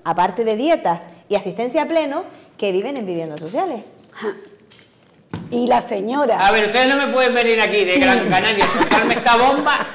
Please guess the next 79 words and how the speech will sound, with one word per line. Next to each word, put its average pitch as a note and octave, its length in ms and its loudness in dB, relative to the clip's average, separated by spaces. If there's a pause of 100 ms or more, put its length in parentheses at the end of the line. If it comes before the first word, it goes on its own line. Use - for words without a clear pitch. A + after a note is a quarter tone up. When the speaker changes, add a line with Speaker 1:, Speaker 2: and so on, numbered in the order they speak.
(260)
Speaker 2:
Ya C4+ 120 4
la D#4+ 100 8
soltamos E4 360 4
en D#4+ 100 4
Gran D4+ 120 8
Speaker 1:
Exacto. C4+ 220 6
Speaker 2:
Canaria, C4+ 220 6
ya, D4 120 6
Speaker 3:
Sí, D#4 60 6
Speaker 2:
¿eh? C4 60 4
Speaker 3:
pero F3 240 6
aquí D3+ 280 4
no, A3+ 80 4
yo F#3 140 2
no F#3 80 0
me B3 80 4
había A#3+ 120 4
enterado F3 360 6
de C#4+ 120 6
esto. E3+ 260 -2
Speaker 2:
Sí, C3 60 -2
Speaker 3:
No C#3+ 60 0
me D3+ 80 2
Speaker 2:
sí, F3 60 -2
Speaker 3:
pueden G3 160 0
Speaker 2:
sí, A#3 80 2
Speaker 3:
venir A#3 200 4
Speaker 2:
sí. A3 60 2
Speaker 3:
ustedes G#3+ 260 0
aquí A3 300 0
Speaker 2:
Sí, B3+ 400 -2
sí, - 160 -8
Speaker 3:
a F3 100 2
Speaker 2:
sí, F3+ 100 -4
Speaker 3:
soltarme F#3 380 0
Speaker 2:
sí, G#3+ 40 0
Speaker 3:
la G#3+ 60 0
Speaker 2:
sí. G#3+ 60 0
Speaker 3:
metralleta B3 560 2
porque - 200 2
Speaker 2:
Ujú. C#4 40 4
Speaker 3:
luego G#3+ 260 2
Pablo B3 480 2
Rodríguez A#3+ 460 2
nos C4 120 0
va C4+ 60 4
a - 20 -6
presentar G#3 380 -4
querellas F#3 380 0
y F3+ 60 -2
todo. C4 220 2
Speaker 1:
Porque - 160 -2
me G#3 60 -4
la F#3+ 80 2
Speaker 2:
Sí, E4 60 0
Speaker 1:
presente. F#4 360 -6
Speaker 2:
que C#4 80 4
la C4 80 6
Speaker 3:
A G3+ 160 4
ver C4+ 140 4
si C4 120 2
yo C4 120 4
me B3 100 2
Speaker 2:
presente. - 20 2
Speaker 3:
entero, E3+ 60 -4
Speaker 1:
Que D#3+ 60 0
me C#3+ 80 4
la A2 60 -4
presente. - 300 -10
Speaker 3:
a G3+ 160 2
ver A3+ 160 0
si G3 140 -8
yo F#3+ 60 -6
me F3+ 80 -6
entero. B2+ 400 -10
Speaker 2:
Ujú. C4 180 -8 (720)
Speaker 3:
Hay A3+ 240 2
unas B3 140 -2
personas A3 520 -4